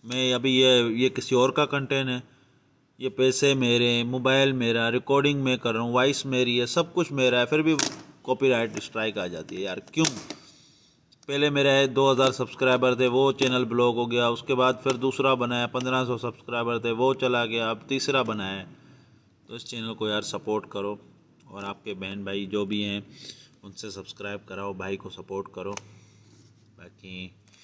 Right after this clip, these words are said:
स्पीडिंग बढ़ानी है तो हमने एक वीडियो बनाई हुई है,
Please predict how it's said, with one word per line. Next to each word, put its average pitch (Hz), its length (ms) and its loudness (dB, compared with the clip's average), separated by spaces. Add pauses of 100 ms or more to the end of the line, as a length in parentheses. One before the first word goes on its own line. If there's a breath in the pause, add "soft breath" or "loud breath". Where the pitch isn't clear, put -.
(300 soft breath)
स्पीडिंग 120 600 -6
बढ़ानी 113 420 0
है 120 160 -2
तो 113 180 -2
हमने 110 420 -2
एक 110 160 -4
वीडियो 107 260 0
बनाई 101 320 -2
हुई 113 280 0
है, 120 140 0